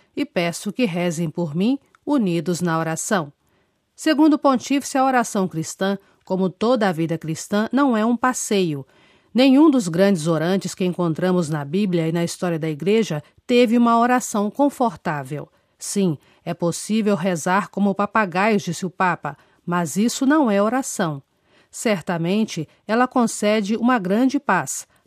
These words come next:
mas através de uma luta interior, por vezes dura, que pode acompanhar até longos períodos da vida. Rezar não é algo fácil.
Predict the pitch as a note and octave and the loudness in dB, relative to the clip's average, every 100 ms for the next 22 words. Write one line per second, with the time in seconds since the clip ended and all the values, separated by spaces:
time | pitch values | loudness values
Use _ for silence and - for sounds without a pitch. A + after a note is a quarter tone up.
0 | - F#3 G3+ G3+ G3 E3+ D#3+ F#3+ G3 F#3 | -4 0 0 0 0 -2 0 0 0 0
1 | G3+ F3 F#3 G3+ E3+ D#3 G3 G#3 F#3+ B3 | -2 0 -2 -2 -2 -2 -2 0 0 0
2 | - _ - A3 F3+ F3+ F3 E3+ G#3+ E3+ | -4 _ -4 -2 0 0 0 0 -2 0
3 | G3+ B3+ C4 - _ _ E4 - F#3+ G3 | 0 2 0 -4 _ _ -6 -2 0 0
4 | G3 - A#3+ C4 C4 A#3 F3+ F3 G#3 G3 | -2 -4 -2 0 2 0 0 0 0 0
5 | A#3 G#3+ G3 B3+ D4 D4 - D4+ G#3 A3+ | 0 0 2 2 2 -2 -2 -2 0 0
6 | B3 G#3+ C4+ G#3 A3+ G#3+ D#3+ C#3 _ _ | 0 0 -2 -2 -2 -2 -4 -8 _ _
7 | _ - C#4+ E3 F3 F3 D#3+ G#3 A#3+ F#3 | _ 2 2 2 0 0 0 0 2 2
8 | F#3+ - G3+ G3+ A#3 - G3+ F#3 - D3 | 0 -2 -2 -2 -4 0 0 0 -4 -12